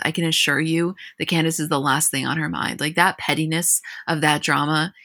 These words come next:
is just not at the forefront of her mind. Whereas for Candace, one could argue she's a little bit less going on right now than Ashley does. She's just a little,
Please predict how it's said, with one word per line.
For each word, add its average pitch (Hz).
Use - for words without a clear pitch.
is 156
just 160
not 147
at 147
the 160
forefront 143
of -
her 156
mind. 139
Whereas 151
for 151
Candace, 208
one 170
could 170
argue 156
she's 151
a 151
little 156
bit 160
less 151
going 151
on 143
right 170
now 165
than 160
Ashley 160
does. 185
She's 151
just 151
a 156
little, 147